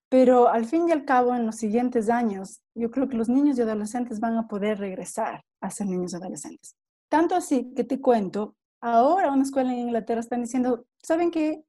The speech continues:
No vamos a poner ningún límite. Les vamos a dejar a los niños ser niños, porque simplemente no es posible pedirles que a niños de cuatro años no se toquen, no jueguen, no se empujen, etcétera".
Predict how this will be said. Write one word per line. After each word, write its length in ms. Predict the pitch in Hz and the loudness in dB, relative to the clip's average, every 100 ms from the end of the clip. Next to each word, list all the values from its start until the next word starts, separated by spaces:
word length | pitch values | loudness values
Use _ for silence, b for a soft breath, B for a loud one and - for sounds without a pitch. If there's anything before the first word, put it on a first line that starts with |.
| - | 2
No 140 | 277 | 4
vamos 240 | 339 466 427 | 6 2 -2
a 60 | |
poner 260 | 403 403 415 | -2 -4 -2
ningún 440 | 392 392 403 392 | -4 -4 -4 -4
límite. 420 | 427 262 - - _ - | 0 -2 -2 -14 _ -8
Les 100 | 247 | -2
vamos 220 | 320 370 | -2 -2
a 60 | 359 | -4
dejar 260 | 339 349 | -4 -4
a 20 | |
los 140 | 330 294 | -2 0
niños 260 | 302 294 | 2 2
ser 140 | 294 262 | 0 -4
niños, 340 | 190 165 - _ | -4 -10 -18 _
porque 220 | 262 269 | -2 2
simplemente 420 | 302 294 285 269 | 4 4 2 4
no 140 | 262 277 | 4 4
es 80 | - | 2
posible 480 | 254 254 311 403 480 466 - | -8 0 0 4 2 2 -2
pedirles 680 | 254 240 269 302 311 294 - - - | 2 4 4 4 2 -2 -8 -20 -2
que 80 | |
a 60 | 233 | 0
niños 280 | 254 262 262 | 4 2 2
de 120 | 240 | 0
cuatro 340 | 254 233 240 240 | -2 -2 0 0
años 400 | 277 285 285 - | 0 0 -2 -4
no 160 | 240 233 | -4 -2
se 100 | 226 | -2
toquen, 560 | 226 214 226 214 - _ _ | -4 -4 -4 -4 -8 _ _
no 140 | 226 | 0
jueguen, 560 | 226 226 202 202 202 - _ 233 | 2 -2 0 -2 -4 -10 _ -4
no 100 | 233 | -2
se 140 | 233 | -2
empujen, 600 | - 220 220 226 208 - - | -2 -2 -2 -4 -6 -8 -14
etcétera". 540 | 202 - 175 - | -12 -12 -14 -16